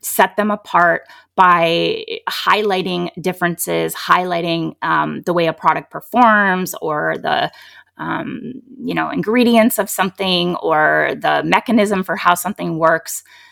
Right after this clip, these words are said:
Um, and you can still pitch more than one client in the same email. We talk about this actually in our program called the Pitch Lab, which is really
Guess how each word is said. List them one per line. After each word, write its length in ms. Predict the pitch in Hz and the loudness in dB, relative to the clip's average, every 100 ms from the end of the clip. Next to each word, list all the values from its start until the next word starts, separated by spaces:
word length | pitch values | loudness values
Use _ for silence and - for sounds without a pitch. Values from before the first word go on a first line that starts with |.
| _ - | _ -2
Um, 340 | 160 156 156 | 0 2 2
and 160 | 190 190 | 2 2
you 60 | |
can 160 | 190 202 | 2 -2
still 240 | - 196 | -2 -4
pitch 340 | - 208 - - | -4 -6 -6 -4
more 140 | 170 | -2
than 120 | 165 | -2
one 140 | 160 156 | -2 -4
client 500 | - 160 165 143 - _ _ | -4 -2 0 -2 -6 _ _
in 220 | 165 160 | -2 0
the 100 | 151 | -2
same 440 | - 160 160 143 143 - | -4 -6 -2 -2 -4 -4
email. 440 | 165 165 139 - - - - | -2 0 0 -2 -6 -20 -8
We 100 | 196 | -6
talk 400 | 190 226 208 - - | 2 4 4 2 -10
about 240 | 196 180 180 | 0 2 2
this 180 | 180 - | -2 0
actually 520 | 165 - - 175 160 - | -2 -2 -4 -4 -4 -4
in 340 | 156 151 156 - | -4 -2 -4 -6
our 220 | 147 - _ _ _ | -8 -10 _ _ _
program 400 | - 165 156 160 | -4 -2 0 -2
called 160 | - - | -2 -6
the 80 | 156 | -6
Pitch 280 | - - | -8 -2
Lab, 340 | 208 233 311 226 | 4 6 6 4
which 180 | 156 175 | -2 -4
is 260 | 180 - - | -6 -6 -6
really 500 | 165 156 156 151 | -4 -2 -2 -4